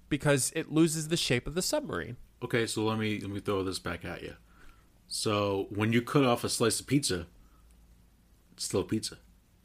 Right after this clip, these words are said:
Speaker 2: Like, just
Speaker 1: It's called
Speaker 2: 'cause
Speaker 1: a
Speaker 2: you
Speaker 1: slice. It's a slice.
Speaker 2: But it's still pizza.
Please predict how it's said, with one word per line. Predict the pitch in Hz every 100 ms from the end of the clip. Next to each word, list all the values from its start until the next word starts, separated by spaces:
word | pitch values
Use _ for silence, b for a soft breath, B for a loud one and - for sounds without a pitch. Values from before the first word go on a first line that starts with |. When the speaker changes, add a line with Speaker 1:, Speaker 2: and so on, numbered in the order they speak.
| _ _ - - _ -
Speaker 2:
Like, | 110
just | 104 135
Speaker 1:
It's |
called | 160
Speaker 2:
'cause | 139
Speaker 1:
a |
Speaker 2:
you | 123
Speaker 1:
slice. | - 160 117 - - -
It's | 135 -
a |
slice. | - 190 151 107 - - -
Speaker 2:
But | 147
it's | 139 -
still | - 180
pizza. | 127 - 180 180 -